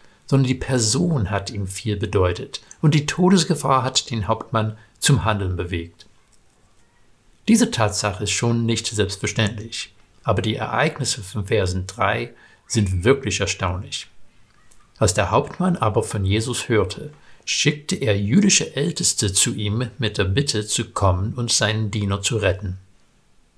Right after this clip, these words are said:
Sein Verhältnis zu den jüdischen Ältesten ist das Erstaunliche hier. Dieser Mann war in der römischen Armee und somit ein Heide, kein Jude. Normalerweise haben besonders fromme Juden Kontakt mit Heiden vermieden,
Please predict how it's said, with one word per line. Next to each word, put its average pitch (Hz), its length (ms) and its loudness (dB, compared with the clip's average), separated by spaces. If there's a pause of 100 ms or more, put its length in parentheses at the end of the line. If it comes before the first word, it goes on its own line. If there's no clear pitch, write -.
(220)
Sein 139 200 6
Verhältnis 131 540 2
zu 127 100 0
den 107 160 2
jüdischen 104 420 2
Ältesten 104 600 0
ist 107 160 -2
das 104 80 -2
Erstaunliche 110 640 2
hier. - 320 -6 (720)
Dieser 190 280 6
Mann 113 300 4
war 104 180 4
in 107 80 -2
der 95 160 2
römischen 131 420 2
Armee 110 560 0
und 110 120 -2
somit 110 320 2
ein 98 200 -4
Heide, 143 340 -2
kein 101 280 -4
Jude. 120 400 0 (680)
Normalerweise 98 800 0
haben 98 280 -2
besonders 101 400 0
fromme 120 400 -2
Juden 101 320 -2
Kontakt 135 560 -4
mit 98 120 -6
Heiden 92 280 -2
vermieden, 92 540 -4